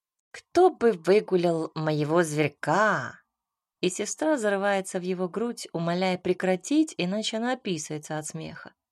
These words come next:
Мы тоже смеёмся, глядя, как она заливается краской,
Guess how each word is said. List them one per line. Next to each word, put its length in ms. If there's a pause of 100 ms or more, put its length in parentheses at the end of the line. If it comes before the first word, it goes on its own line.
(260)
Мы 120
тоже 260
смеёмся, 640
глядя, 360
как 280
она 280
заливается 560
краской, 580